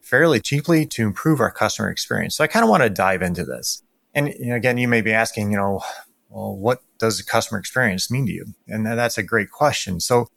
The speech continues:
I think a great customer experience starts even before they become a customer, when they're just a prospect. So we need to start looking at, you know, when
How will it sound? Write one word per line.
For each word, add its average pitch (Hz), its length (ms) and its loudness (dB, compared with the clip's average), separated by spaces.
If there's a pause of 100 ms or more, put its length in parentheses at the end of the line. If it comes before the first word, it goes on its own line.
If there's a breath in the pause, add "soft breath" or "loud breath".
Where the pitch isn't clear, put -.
(140)
I 180 100 4
think 185 220 0
a 135 40 4
great 131 300 2
customer 139 300 0
experience 98 480 -2
starts - 720 -2 (340)
even 165 260 2
before 117 440 -2
they 98 160 -2
become 92 320 -8
a - 20 -8
customer, - 420 -8
when 135 120 2
they're 143 160 2
just 139 200 -6
a 110 40 -6
prospect. - 680 -4 (680)
So 110 420 -4 (260)
we 123 120 -4
need 170 100 2
to 170 80 0
start 131 260 2
looking 120 320 2
at, 101 220 2 (380)
you 101 80 -2
know, 95 100 0
when 127 400 2